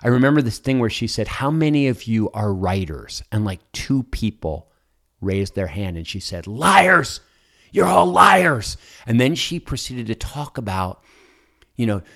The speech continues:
"Do you write emails? Do you write blog posts? How many of you write poetry? How many of you keep a journal?" And all that stuff. She said, "Okay, now how many of you are really writers?" And virtually everybody raised their hand.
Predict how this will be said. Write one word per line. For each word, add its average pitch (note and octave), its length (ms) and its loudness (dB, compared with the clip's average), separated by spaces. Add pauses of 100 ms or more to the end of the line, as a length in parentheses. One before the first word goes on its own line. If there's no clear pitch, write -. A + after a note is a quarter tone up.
"Do B2 100 0
you B2+ 200 2
write B2+ 420 -2 (340)
emails? A#2+ 360 2
Do A#2+ 120 -4
you A2+ 40 0
write A#2+ 220 0
blog A#2+ 500 0
posts? F#2+ 420 -4
How - 260 -6
many C#3 260 0
of A2+ 100 -4
you A#2+ 120 -2
write A#2+ 320 -2
poetry? A#2+ 640 -6
How F#2+ 120 -6
many C#3 140 2
of B2+ 80 -2
you C3 80 -6
keep C3 300 -8
a B2 40 -6
journal?" A#2 720 0 (260)
And A2+ 120 -2
all A#2+ 120 2
that A#2+ 80 -2
stuff. A2+ 220 -2
She - 100 -10
said, A#2 200 -4
"Okay, D#3 220 0
now C#3 120 4
how C#3+ 200 -2
many D3+ 240 2
of A2+ 120 -2
you B2+ 160 2
are A#2 120 4
really G#2+ 320 0
writers?" G2 400 -2 (180)
And A2+ 160 -2
virtually A2 380 -2
everybody G2 440 -4
raised F#2 300 -10
their F2+ 120 -10
hand. F#2 320 -10